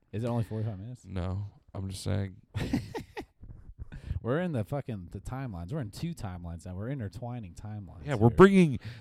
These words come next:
Speaker 2: the View Askew universe
Speaker 1: Into the Disney universe.
Speaker 2: over to the Disney universe, dude.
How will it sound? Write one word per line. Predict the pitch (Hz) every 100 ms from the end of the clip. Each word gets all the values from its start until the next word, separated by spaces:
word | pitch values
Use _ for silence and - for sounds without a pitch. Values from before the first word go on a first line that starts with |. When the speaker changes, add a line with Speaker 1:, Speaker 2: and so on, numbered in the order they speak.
| -
Speaker 2:
the | 127
View | 107 117 147
Askew | 143 - - 123
universe | 139 147 165 180 - - - _ _ _ _ _ -
Speaker 1:
Into | 95 104
the | 98
Disney | 85 98 98 -
universe. | 76 76 90
Speaker 2:
over | 113 117
to | 120
the | 113
Disney | 98 117 110 98
universe, | 95 92 92 92
dude. | - 98 98